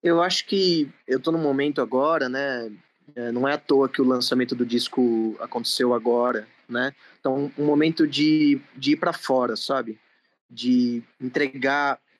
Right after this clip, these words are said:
de uma maneira, é, muito pra, pras pessoas, assim,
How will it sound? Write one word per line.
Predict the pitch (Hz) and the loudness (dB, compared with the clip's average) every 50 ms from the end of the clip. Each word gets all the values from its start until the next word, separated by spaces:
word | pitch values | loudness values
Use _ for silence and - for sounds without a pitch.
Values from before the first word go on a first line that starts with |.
| _ _ | _ _
de | - _ 135 143 | -20 _ -8 -8
uma | 139 139 139 | -6 -6 -4
maneira, | 135 139 131 135 135 135 135 131 131 123 123 120 117 113 - _ _ _ _ _ _ _ _ _ _ - _ _ _ - | -4 -4 -2 -2 0 0 0 0 0 0 -2 -2 -4 -6 -10 _ _ _ _ _ _ _ _ _ _ -20 _ _ _ -10
é, | 120 120 120 120 120 117 - _ _ _ _ _ _ _ _ _ _ _ | -8 -6 -6 -6 -6 -8 -10 _ _ _ _ _ _ _ _ _ _ _
muito | - 139 160 190 185 190 | -8 -6 -6 -4 -4 -6
pra, | - - 165 160 147 131 - _ _ _ _ _ _ _ _ - | -4 -2 0 0 0 -2 -4 _ _ _ _ _ _ _ _ -6
pras | 165 165 - | -6 -4 -4
pessoas, | - - 156 - - - - 165 160 151 139 127 117 110 - | -2 -4 -4 -2 -4 0 2 4 4 4 4 2 0 -2 -6
assim, | 110 107 - - 139 131 127 120 113 113 | -8 -8 -8 -4 -2 -2 -2 -2 -4 -8